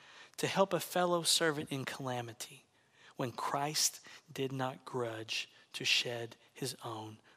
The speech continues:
blood for them. May God help us. May we hear his heart today. Pour your life out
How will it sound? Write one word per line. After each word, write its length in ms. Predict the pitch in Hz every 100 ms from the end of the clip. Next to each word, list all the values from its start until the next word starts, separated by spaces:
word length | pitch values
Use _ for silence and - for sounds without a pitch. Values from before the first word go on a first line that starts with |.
| _
blood 440 | - 113 - - - _
for 200 | - 127
them. 260 | 107 101 - _ _ _ _ - - - -
May 220 | - 131 139
God 560 | 135 123 127 123 123 - _ _ _
help 400 | - 123 117 - _ -
us. 640 | - - - - - - - _ _ - - -
May 220 | 156 156
we 200 | 143 147
hear 440 | 123 - 170 165 160
his 300 | 143 139 -
heart 540 | - 131 131 - - _ _ _ _ -
today. 560 | - 127 113 104 104 - _ _ _ _ -
Pour 600 | - 143 135 139 135 - -
your 260 | 120 110
life 640 | 107 110 117 113 - - - -
out 540 | - - - - -